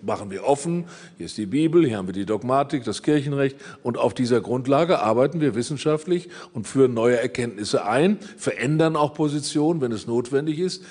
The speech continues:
wenn die Wissenschaft uns auch auf neue Wege hinführt. Das ist der eine Punkt. Der zweite Punkt ist allerdings,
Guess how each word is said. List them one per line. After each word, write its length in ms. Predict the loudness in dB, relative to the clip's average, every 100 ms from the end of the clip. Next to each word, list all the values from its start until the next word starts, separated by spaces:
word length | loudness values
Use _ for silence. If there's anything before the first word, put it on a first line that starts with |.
| -16 -8
wenn 100 | -6
die 140 | -4
Wissenschaft 500 | -4 -6 -4 -4 -4
uns 180 | -8 -8
auch 340 | -4 -4 -4 -12 -14
auf 160 | -10 -4
neue 320 | 0 0 0
Wege 240 | -2 -4
hinführt. 480 | -6 -6 -10 -12 -10 -4
Das 140 | 0
ist 60 | 0
der 80 | 0
eine 160 | -2
Punkt. 260 | -10 -14 -14
Der 60 |
zweite 320 | -2 2 2 0
Punkt 220 | -6 -6
ist 60 |
allerdings, 420 | -6 -4 -4 -6